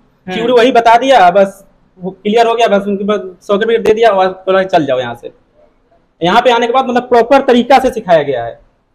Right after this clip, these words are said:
Speaker 2: अभी
Speaker 1: तो
Speaker 2: जाएंगे तो दुकान अभी जाकर मतलब वही हमारे इधर छठ पर्व होता है बिहार में, सबसे famous है वो। छठ पर्व में जाने के बाद उसके बाद वही दो तीन दिन के बाद हम दुकान shop open करने वाले हैं।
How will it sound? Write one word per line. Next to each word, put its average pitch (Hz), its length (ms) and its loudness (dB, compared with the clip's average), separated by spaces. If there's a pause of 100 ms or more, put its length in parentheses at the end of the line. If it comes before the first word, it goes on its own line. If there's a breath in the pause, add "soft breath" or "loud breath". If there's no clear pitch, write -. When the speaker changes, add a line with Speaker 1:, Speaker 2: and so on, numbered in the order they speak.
(500)
Speaker 2:
अभी 214 120 2
Speaker 1:
तो 226 60 2
Speaker 2:
जाएंगे 240 300 4
तो 240 60 2
दुकान 220 320 2
अभी 233 180 0
जाकर 208 520 2
मतलब 214 300 2
वही 233 300 -2 (360)
हमारे 196 220 0
इधर 226 100 2
छठ 214 240 0
पर्व 220 160 2
होता 202 220 -2
है 233 340 -2
बिहार 185 200 0
में, 226 200 -4 (340)
सबसे 175 160 -2
famous 214 380 0
है 226 140 4
वो। 202 180 0
छठ 202 340 -8
पर्व 208 280 -2
में 208 360 -2
जाने 202 240 -2
के 208 60 -2
बाद 208 260 2
उसके 196 200 -4
बाद 196 280 -4 (120)
वही 233 120 0
दो 226 140 2
तीन 226 160 -2
दिन 226 100 -6
के 220 60 0
बाद 208 160 2
हम 214 80 -2
दुकान 190 240 0
shop 196 240 -2
open 160 180 -12
करने 127 260 -10
वाले 117 200 -12
हैं। 113 160 -20